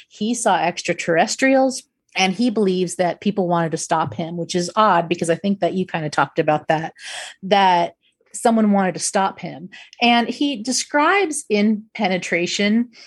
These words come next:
this shouldn't really surprise anyone. It is a family podcast. I'm so sorry, that he is in Los Angeles and he is in a supermarket where he encounters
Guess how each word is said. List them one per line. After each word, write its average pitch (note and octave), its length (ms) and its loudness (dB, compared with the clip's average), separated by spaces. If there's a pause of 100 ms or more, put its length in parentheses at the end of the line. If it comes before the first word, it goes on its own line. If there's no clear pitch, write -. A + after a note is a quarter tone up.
(140)
this A#3 160 0
shouldn't A3 460 -2
really G3 220 2
surprise F3+ 540 0
anyone. F#3 300 0
It F#3+ 100 0
is A3 140 2
a A#3+ 60 0
family A#3 360 2
podcast. G#3 640 0
I'm F3 100 -6
so A3 200 -2
sorry, F#3+ 580 0 (360)
that G#3+ 340 2 (220)
he C4+ 420 -4
is G#3 180 0
in G3 140 0
Los F#3 280 -2
Angeles A3 760 0 (380)
and F#3 300 2
he G#3 440 0
is F#3 160 2
in F#3+ 140 -2
a F3 80 -2
supermarket F3 880 0
where F#3 120 2
he G3+ 200 0
encounters A3 680 0